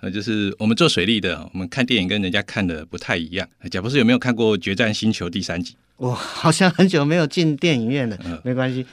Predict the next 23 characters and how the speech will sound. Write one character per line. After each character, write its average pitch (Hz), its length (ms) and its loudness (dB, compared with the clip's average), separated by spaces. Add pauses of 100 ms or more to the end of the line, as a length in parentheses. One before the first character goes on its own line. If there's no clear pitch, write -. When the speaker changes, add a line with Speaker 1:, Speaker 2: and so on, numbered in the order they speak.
(100)
Speaker 1:
OK。 131 200 -2
Speaker 2:
你 - 80 -4
说 151 140 -2
看 147 160 -4
看。 135 160 -4 (420)
Speaker 1:
它 117 100 -4
就 127 100 0
是 123 380 4
人 107 280 2
跟 135 220 2
猴 90 240 -4
在 101 140 2
打 - 160 -6
架， 95 200 -2 (160)
最 151 140 2
后 156 140 8
一 156 40 6
集 - 140 -2
在 139 100 4
打 104 240 2
什 107 160 -2
么 85 120 -4
嘞？ 80 180 -8